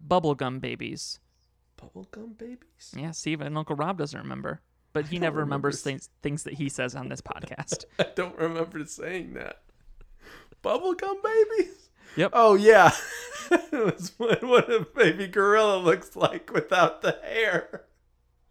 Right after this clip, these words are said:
Speaker 2: <laughs> Okay.
Speaker 1: So I think that's gonna do it for us this week. I hope we helped everyone. I don't think we ended up giving real <laughs> advice to anybody. <laughs>
Speaker 2: I think we did.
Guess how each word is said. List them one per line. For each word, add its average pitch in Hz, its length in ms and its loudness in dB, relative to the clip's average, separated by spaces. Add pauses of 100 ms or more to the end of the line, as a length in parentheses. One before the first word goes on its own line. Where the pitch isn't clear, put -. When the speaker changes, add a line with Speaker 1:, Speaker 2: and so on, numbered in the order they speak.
(140)
Speaker 2:
<laughs> 220 1600 0 (2500)
Okay. 135 420 -6 (1000)
Speaker 1:
So 214 140 -2
I 196 40 2
think 208 180 -2
that's 190 180 0
gonna 170 220 -4
do 156 180 0
it - 120 -4
for 131 160 -6
us 131 180 -12
this - 200 -14
week. 127 300 -12 (220)
I 156 120 2
hope 165 260 0
we 160 80 0
helped 139 280 0
everyone. 143 540 -2
I 139 80 -4
don't 147 200 -10
think 143 180 -12
we 127 280 -12
ended 131 240 -12
up 147 160 -16
giving 139 260 -14
real 143 180 -6
<laughs> - 0 -
advice 147 360 -2
to - 160 -8
anybody. - 1000 0 (320)
<laughs> - 320 -20
Speaker 2:
I 190 80 -4
think 135 280 -10
we 107 100 -12
did. 98 260 -14